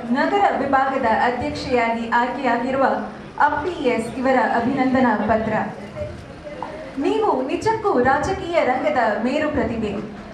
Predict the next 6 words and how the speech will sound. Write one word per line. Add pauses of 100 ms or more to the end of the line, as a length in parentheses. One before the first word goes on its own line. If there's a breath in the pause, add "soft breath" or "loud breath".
(120)
ಸುಮಾರು
ಮೂವತ್ತು,
ಮೂವತ್ತೈದು
ವರ್ಷದಿಂದ (280)
ಕಾಂಗ್ರೆಸ್
ಪಕ್ಷದಲ್ಲಿ